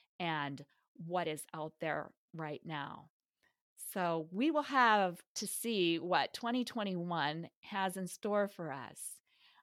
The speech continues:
I have a feeling it's going to be equally as good, maybe even better. Some of these authors that we have talked about today have books coming out in twenty twenty-one.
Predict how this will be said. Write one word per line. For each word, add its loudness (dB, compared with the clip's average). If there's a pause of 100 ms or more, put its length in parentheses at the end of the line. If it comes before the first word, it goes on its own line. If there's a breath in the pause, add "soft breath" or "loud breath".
(140)
I 8
have 4
a 0
feeling 2
it's 2
going -4
to -8
be -4
equally 2
as -2
good, 0 (160)
maybe 2
even -4
better. 0 (380)
Some 2
of 2
these 2
authors 0
that -6
we -4
have -4
talked 0
about 0
today -2 (260 soft breath)
have -4
books 0
coming -2
out 2 (280)
in -2
twenty 0
twenty-one. 0